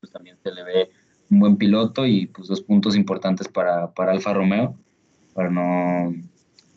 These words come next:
Pues, para mantenerse en el lugar que están, y yo creo que mientras ellos se mantengan ahí, están, están felices.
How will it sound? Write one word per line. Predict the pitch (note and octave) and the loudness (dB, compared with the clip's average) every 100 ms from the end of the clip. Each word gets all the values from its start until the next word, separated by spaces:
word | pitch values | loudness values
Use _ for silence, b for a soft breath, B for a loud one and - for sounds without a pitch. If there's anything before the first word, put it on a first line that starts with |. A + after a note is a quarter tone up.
| _ _ _ _ _ | _ _ _ _ _
Pues, | A#2 | -8
para | A#2+ A#2 | -2 0
mantenerse | A#2 A2+ B2+ C#3 | 2 2 0 0
en | D#3+ | 0
el | B2+ | 0
lugar | A2+ A#2 | 0 0
que | C3 | -2
están, | B2+ B2+ B2+ | -4 -2 0
y | A2+ | 2
yo | A2 | 0
creo | A2+ | 0
que | A2 G#2+ | 0 0
mientras | F#2+ G2 F#2 F#2 | 0 0 -2 -2
ellos | G#2 G#2 | -2 0
se | |
mantengan | G2+ F#2 G2 G2 F#2+ | 0 0 0 0 0
ahí, | G2 G#2 | 2 0
están, | G2+ F#2+ F#2 F2+ F2 | 0 -2 0 0 -4
están | E2+ - F2+ | -10 -10 -8
felices. | F#2+ F#2 G#2 A#2 B2+ | -6 0 0 0 -2